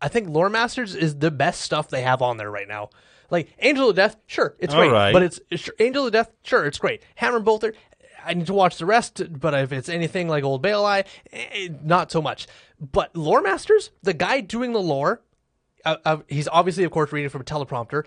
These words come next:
Speaker 1: but he still reads it and makes it interesting. Like, he doesn't fucking go over the top. He's not Adeptus Ridiculous. But,
Speaker 2: <laughs>
Speaker 1: but he reads it, and the way he reads it is very good. As soon as you start listening to it, you're like, "I'm in. I got that. I wanna hear more about G-,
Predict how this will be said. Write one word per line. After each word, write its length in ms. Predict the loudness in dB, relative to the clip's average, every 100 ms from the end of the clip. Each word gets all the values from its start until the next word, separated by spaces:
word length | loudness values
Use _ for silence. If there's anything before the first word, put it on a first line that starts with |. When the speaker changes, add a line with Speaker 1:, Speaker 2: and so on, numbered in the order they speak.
| _ -2
Speaker 1:
but 240 | 2 2
he 160 | 0 -8
still 320 | -4 -4 -4
reads 360 | -4 -6 -4 -6
it 100 | -2
and 220 | -2 -2
makes 240 | -4 -2 -4
it 140 | -4
interesting. 340 | -8 -10 -10 -6
Like, 120 | -4
he 80 | 0
doesn't 260 | 0 -2 -4
fucking 260 | -6 -4
go 140 | 0 0
over 120 | -2
the 60 | -6
top. 120 | -8
He's 120 | 0
not 140 | 0
Adeptus 360 | 0 -4 -6 -12
Ridiculous. 480 | -14 -14 -12 -14 -14 -8 2 4
But, 320 | 6 6 4 -2
Speaker 2:
<laughs> 60 | 0
Speaker 1:
but 120 | 0
he 160 | 0 -2
reads 400 | 0 -2 -2 -6
it, 160 | -8 -12 -6
and 240 | -4 -4 -6
the 100 | -4
way 260 | -2 -2 -4
he 180 | -6 -6
reads 260 | -6 -2
it 180 | -4 -4 _
is 160 | -8 -8
very 460 | -8 -6 -2 -2 -4
good. 280 | -8 -10 _ -4
As 140 | -4
soon 220 | -2 -2
as 100 | -2
you 80 | -4
start 180 | -2 -2
listening 240 | -2 -2
to 80 | -2
it, 100 | -2
you're 120 | 2
like, 200 | 2 4 2 2 0
"I'm 200 | 2 4
in. 200 | 2 -2 -4
I 120 | -2
got 240 | 4 2 2
that. 120 | 0 4
I 20 |
wanna 220 | 4 2
hear 200 | 0 2
more 200 | 4 4
about 260 | 4 2 0
G-, 80 | -18